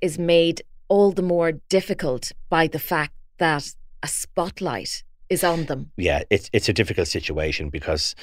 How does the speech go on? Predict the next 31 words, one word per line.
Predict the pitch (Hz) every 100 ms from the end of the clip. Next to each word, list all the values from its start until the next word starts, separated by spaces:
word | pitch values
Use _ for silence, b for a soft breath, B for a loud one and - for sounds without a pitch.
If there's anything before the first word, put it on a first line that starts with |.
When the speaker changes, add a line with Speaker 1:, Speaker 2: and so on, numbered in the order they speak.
| B B
Speaker 2:
look, | 87 80 - - - - - -
Gardaí | 113 107 104 95
have | 90 78
an |
investigation | 78 73 80 - 78 80 78 78
ongoing | 76 73 82 80 76 71
and | 78
they're | 92 95
appealing | 80 - 85 76 71
for | 71
witnesses. | 73 92 - 80 - 69 - - B B
So, | - 98 87 82
you | 92
know, | 87 85
naturally | 85 98 95 - 85
there | 82
has | - 101 -
to | -
be | 85 85
an | 78 73 -
element | 87 85 76 69 - -
of, | 78 78 76 71 - - _ -
uh, | 76 73 71 -
exposure | - - 95 92 85 80
and | 73
coverage | - 98 95 90 82 - -
of | 90 101
a | 104
story | - 90 78 76
like | 71 69
this | - 69 -